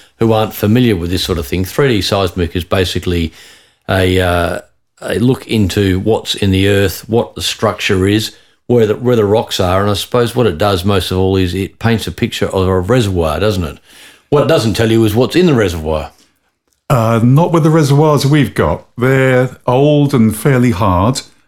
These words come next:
Speaker 2: and relatively deep. But since we've started using three D seismic in the Perth Basin,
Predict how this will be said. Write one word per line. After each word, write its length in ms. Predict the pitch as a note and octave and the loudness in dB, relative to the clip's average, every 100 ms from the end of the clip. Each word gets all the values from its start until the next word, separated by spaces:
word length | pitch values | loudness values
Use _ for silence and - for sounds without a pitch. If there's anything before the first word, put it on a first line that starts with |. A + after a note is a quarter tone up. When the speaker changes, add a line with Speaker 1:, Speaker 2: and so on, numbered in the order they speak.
| _ | _
Speaker 2:
and 440 | C3+ A2+ A2 G#2+ A#2 | 0 2 2 2 2
relatively 600 | E3+ D3 C#3+ A2+ G#2+ F2+ | 2 2 0 -2 0 -2
deep. 400 | - A#3 A#3 - _ _ _ _ - | 0 0 0 -6 _ _ _ _ -4
But 220 | C3+ - | -2 0
since 320 | - G3 - | 0 0 2
we've 120 | E3+ | 0
started 400 | - D#3 D#3+ C#3+ | 0 0 0 2
using 380 | C#3 C3+ - A#2 | 2 2 4 0
three 320 | A2+ - C#3 | 0 -2 2
D 160 | A#2+ A#2+ | 2 2
seismic 580 | - C3 B2+ A2+ G#2 - | 2 2 2 2 -2 0
in 100 | G2+ | -2
the 60 | |
Perth 380 | F#2+ A#2 G2+ - | 0 -2 -2 0
Basin, 580 | G#2+ G2+ - E2+ B2 | 0 0 0 0 0